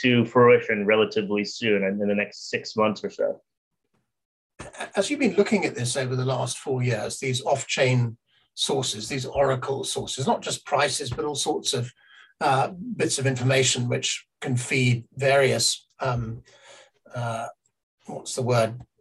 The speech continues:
Speaker 2: protocols in, in DeFi, for example, might cover sport or politics or the weather or, or, or anything. What have
Speaker 1: Mm.
Speaker 2: you actually learned about the, uh, the quality of those, um, those oracles? Um,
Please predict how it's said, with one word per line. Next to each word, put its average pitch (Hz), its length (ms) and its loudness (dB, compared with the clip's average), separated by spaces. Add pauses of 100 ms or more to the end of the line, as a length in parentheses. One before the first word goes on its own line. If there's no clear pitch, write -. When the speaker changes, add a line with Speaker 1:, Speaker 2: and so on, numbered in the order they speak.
(300)
Speaker 2:
protocols 127 640 0
in, 127 360 2
in 131 160 0
DeFi, 123 440 0
for 127 100 -2
example, 131 320 0
might 123 140 0
cover 127 160 -2
sport 131 440 0
or 113 120 -6
politics 127 480 -2
or 113 40 -12
the 117 60 -6
weather 131 300 0
or, 120 260 -6
or, 127 220 -4
or 131 140 2
anything. - 460 -2 (460)
What - 140 4
have 208 80 4
Speaker 1:
Mm. 180 60 0
Speaker 2:
you 196 120 -10
actually 185 320 -2
learned 139 720 0
about 127 580 -2 (220)
the, 131 380 -2 (480)
uh, 131 300 -2 (120)
the - 100 -4
quality 175 600 0
of 127 140 -6
those, 123 540 0 (440)
um, 117 400 -6 (260)
those 127 400 2 (220)
oracles? 123 880 2
Um, 151 400 -2